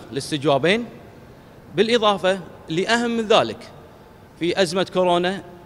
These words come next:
يتطلب أن التعاون للمصلحة العامة فقط، والأهم من كل ما ذكرت تقديرا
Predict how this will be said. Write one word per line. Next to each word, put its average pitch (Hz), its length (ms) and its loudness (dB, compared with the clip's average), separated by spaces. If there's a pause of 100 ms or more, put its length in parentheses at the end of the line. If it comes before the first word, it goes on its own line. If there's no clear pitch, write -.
يتطلب 156 480 2
أن 147 120 0
التعاون 160 440 2
للمصلحة 156 440 0
العامة 156 320 4
فقط، 113 280 -4 (1160)
والأهم 156 540 2
من 151 340 -6
كل 233 360 -4
ما 151 180 0
ذكرت 151 520 -4 (920)
تقديرا 147 600 -2